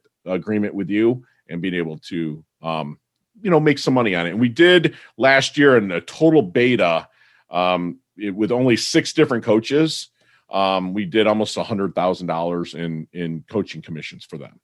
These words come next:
So, which is, which is great. And we've been able to help and change lives. I had one person reach out, literally wanting to commit suicide,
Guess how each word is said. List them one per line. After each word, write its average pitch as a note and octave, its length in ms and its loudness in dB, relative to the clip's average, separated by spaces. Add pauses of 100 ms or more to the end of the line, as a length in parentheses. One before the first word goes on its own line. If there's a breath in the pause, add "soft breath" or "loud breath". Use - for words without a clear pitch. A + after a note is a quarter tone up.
(180)
So, G#2 360 4
which F#2+ 260 -4
is, F2+ 320 -10
which F#2 220 -14
is E2 100 -16
great. D2+ 280 -18 (100)
And F#2+ 280 -8
we've G#2+ 140 -2
been A2 140 2
able G2 140 0
to E2+ 60 -4
help G2+ 300 0
and F2 340 -6
change G2 300 -6
lives. F#2 280 0
I G2 40 2
had F#2 100 2
one G#2 140 -2
person A2+ 320 -4
reach G#2+ 220 0
out, G2 340 2 (320 loud breath)
literally B2+ 320 4
wanting A#2 220 2
to G#2 80 -4
commit G#2 260 -6
suicide, G2 640 0